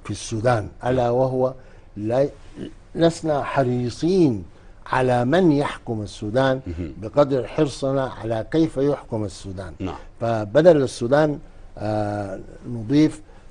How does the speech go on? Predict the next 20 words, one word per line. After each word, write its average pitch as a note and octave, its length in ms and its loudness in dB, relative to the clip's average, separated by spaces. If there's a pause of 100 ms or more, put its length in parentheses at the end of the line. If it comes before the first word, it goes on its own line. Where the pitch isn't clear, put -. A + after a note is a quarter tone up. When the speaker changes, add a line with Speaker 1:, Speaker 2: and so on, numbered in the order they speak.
Speaker 1:
من E3 520 4 (400)
يحكم B2 680 0
جنوب C#3 380 4
السودان D#3+ 580 2
ليس E3+ 260 6
مهما، C3 500 4 (120)
Speaker 2:
نعم. F#2 240 2
Speaker 1:
لكن D3+ 400 6
المهم A#2+ 580 4 (320)
هو D3+ 280 10 (320)
كيف G3 320 8
يحكم D3+ 600 4 (340)
أو A#2+ 200 4
يدار C3+ 520 8 (340)
جنوب B2+ 340 2
السودان. G#2 400 -8 (260)
وهذه F3 540 6
الفترة E3+ 520 2 (280)
هي E3 380 8 (280)
التي، C3+ 600 0